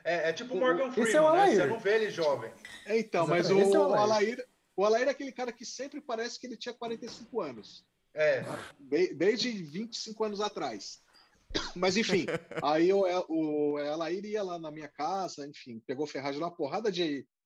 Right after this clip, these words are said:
Speaker 2: de amigo meu hoje em dia, de colega e tal. E eu, na época, na minha casa, dois mil e cinco ali eu fui pra uma outra casa, onde é o nosso showroom até hoje, o showroom do Batera Clube, que a galera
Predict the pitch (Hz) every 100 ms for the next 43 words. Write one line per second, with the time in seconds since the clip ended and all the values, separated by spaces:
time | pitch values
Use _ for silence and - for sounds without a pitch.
0 | _ _ _ 139 143 135 151 139 143 135
1 | 123 120 147 - 123 135 147 127 131 147
2 | 175 _ _ _ _ 139 175 147 139 -
3 | 123 139 147 165 196 175 151 147 156 -
4 | 170 165 147 135 151 143 139 131 131 147
5 | - 143 147 170 170 196 _ _ _ -
6 | 147 147 147 147 151 147 - 147 131 143
7 | 139 147 139 151 185 156 - 135 131 135
8 | 135 131 - 143 180 185 165 120 123 123
9 | 123 110